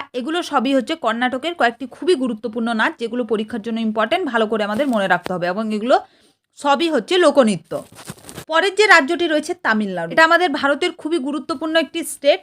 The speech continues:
এবং তামিলনাড়ুতে একটি বিখ্যাত শাস্ত্রীয় নৃত্যও রয়েছে, সেটা হচ্ছে ভারতনাট্যম।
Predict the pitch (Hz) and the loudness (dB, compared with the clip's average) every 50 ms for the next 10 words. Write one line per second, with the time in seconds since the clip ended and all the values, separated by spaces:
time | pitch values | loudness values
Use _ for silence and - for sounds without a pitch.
0 | - _ - 247 262 269 277 285 269 262 285 311 311 311 302 320 269 330 311 302 | -8 _ -4 -2 -2 -2 0 0 2 2 2 2 2 2 0 0 2 2 0 0
1 | 302 - 311 240 226 262 254 _ 285 311 311 330 311 240 - - - - 247 254 | 0 -6 -8 -6 -6 -6 -8 _ -8 -4 -2 -2 -4 -4 -6 -8 0 2 2 2
2 | 240 - _ 311 330 302 311 302 - - 320 320 294 294 285 285 - 359 359 - | 2 -2 _ -6 -4 -4 -4 -6 -2 -2 -2 2 2 2 2 2 0 -6 -2 -2
3 | 294 262 269 269 277 262 294 233 214 - 247 247 262 262 262 277 285 277 262 277 | 0 0 0 0 0 -2 -2 -4 2 2 4 4 4 2 0 0 0 0 0 0
4 | _ 339 370 | _ -4 -4